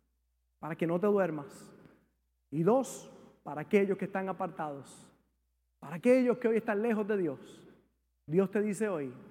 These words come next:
"Vuelve, tengo un plan contigo.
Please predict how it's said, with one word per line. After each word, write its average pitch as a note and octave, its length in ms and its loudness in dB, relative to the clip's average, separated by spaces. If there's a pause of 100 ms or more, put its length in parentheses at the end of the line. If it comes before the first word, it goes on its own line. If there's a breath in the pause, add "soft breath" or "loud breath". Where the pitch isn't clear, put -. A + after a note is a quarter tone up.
(540)
"Vuelve, D#3 440 0 (840)
tengo A#3 800 2
un E3 200 -6
plan F#3+ 460 -4 (160)
contigo. D#3+ 600 -2